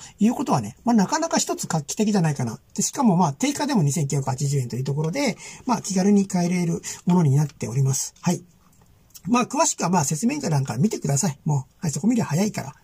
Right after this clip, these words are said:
はい。で、その次がですね、エコードットがもうモデルチェンジしました。早っ。<laughs> 早っ。早っ。まあ、僕はこれだからもう二代目になっちゃったんだけど、お、この、まあ、これまでね、一番弟分だったエコードットが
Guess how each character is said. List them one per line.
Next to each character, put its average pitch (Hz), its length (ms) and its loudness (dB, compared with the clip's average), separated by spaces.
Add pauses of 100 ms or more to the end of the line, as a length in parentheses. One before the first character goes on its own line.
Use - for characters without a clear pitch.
(120)
は 147 160 -2
い。 - 80 -6 (600)
で、 359 200 -2
そ 285 120 -2
の 311 100 -2
次 339 220 -6
が 269 100 -2
で 151 80 -2
す 139 100 -4
ね、 175 220 2 (320)
エ 208 80 2
コ 381 220 2
ー - 20 -2
ド 330 140 0
ッ 349 40 -10
ト 240 200 0
が 185 160 8
も 240 200 8
う - 20 -2
モ 190 160 4
デ 226 100 2
ル 226 60 0
チ 262 100 -2
ェ 240 40 4
ン - 20 4
ジ 175 80 2
し 175 120 -2
ま 160 80 2
し - 40 -4
た。 135 80 -2
早 214 400 2
っ。 226 60 2 (320)
<laughs> 220 360 -4
早 277 520 2
っ。 - 60 -4 (640)
早 269 500 0
っ。 - 160 -14
ま 269 100 2
あ、 262 60 4
僕 311 180 0
は 214 100 4
こ 196 100 4
れ 180 60 0
だ 202 120 2
か 185 60 2
ら 156 80 2
も 147 100 4
う - 20 4
二 151 140 4
代 226 160 2
目 277 100 -2
に 196 60 4
な 165 80 2
っ 160 40 -2
ち 151 100 -4
ゃ - 20 0
っ 135 40 -6
た 131 120 -2
ん 131 60 0
だ 127 100 -4
け 143 100 0
ど、 233 100 4
お、 165 460 0
こ 180 140 -2
の、 170 320 0
ま 247 80 0
あ、 - 20 -6
こ - 140 0
れ 349 80 -2
ま 370 120 0
で 170 120 2
ね、 175 180 -2 (240)
一 196 240 -4
番 294 320 0 (260)
弟 240 300 0 (140)
分 170 160 2
だ 139 80 0
っ - 40 -6
た - 240 -6
エ 165 100 -6
コ 262 260 -2
ー 233 40 2
ド 247 120 0
ッ - 20 -8
ト 151 220 -4
が 262 180 2